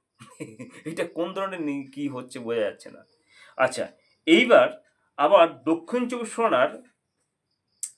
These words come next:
নাকি জেলার সভাপতি হচ্ছে জাহাঙ্গীর খান। এই জাহাঙ্গীর খান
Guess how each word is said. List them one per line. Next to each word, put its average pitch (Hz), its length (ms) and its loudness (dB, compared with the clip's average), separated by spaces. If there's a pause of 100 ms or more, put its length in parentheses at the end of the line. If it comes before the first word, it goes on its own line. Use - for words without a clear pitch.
(240)
নাকি 165 280 -2
জেলার 294 340 4 (720)
সভাপতি 170 480 2
হচ্ছে 98 240 -6
জাহাঙ্গীর 156 540 0
খান। - 280 -14 (680)
এই 247 240 -2
জাহাঙ্গীর 196 500 0
খান 107 420 -14